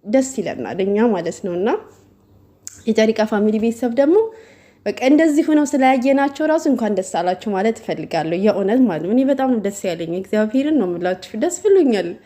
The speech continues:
ለምን እንደው አላውቅም። በጣም ደስ ብሎኛል። ሀይሚዬና ብሩኬ እንደዚህ በፍቅር ሲመጡ እኔ በጣም ደስ ነው የሚለኝ።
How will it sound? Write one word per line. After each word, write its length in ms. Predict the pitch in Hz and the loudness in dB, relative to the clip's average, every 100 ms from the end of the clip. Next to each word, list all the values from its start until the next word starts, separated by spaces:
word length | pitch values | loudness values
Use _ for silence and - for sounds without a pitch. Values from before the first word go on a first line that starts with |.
| - - _ | -20 -20 _
ለምን 220 | 269 269 | -8 -4
እንደው 200 | 302 330 | -2 -2
አላውቅም። 380 | 320 240 240 247 | 0 -2 -2 -4
በጣም 240 | 294 349 | -2 -2
ደስ 180 | 339 349 - | -2 -4 -8
ብሎኛል። 420 | - 208 220 247 240 | -8 -4 -2 0 0
ሀይሚዬና 520 | 226 240 240 254 254 | 2 2 4 4 2
ብሩኬ 280 | 240 254 247 254 220 285 - - - _ 226 | 0 -4 -4 -6 -6 -12 -18 -20 -20 _ -2
እንደዚህ 360 | 226 226 214 | 2 2 2
በፍቅር 440 | 202 220 240 240 226 | -2 -2 -2 -4 -6
ሲመጡ 380 | - 254 269 262 | -2 0 0 -2
እኔ 140 | 220 214 | -2 -2
በጣም 300 | 208 208 202 | -4 -4 -4
ደስ 240 | 202 202 - | -4 -4 -6
ነው 160 | 190 180 | -4 -4
የሚለኝ። 440 | 185 175 175 170 | -4 0 2 0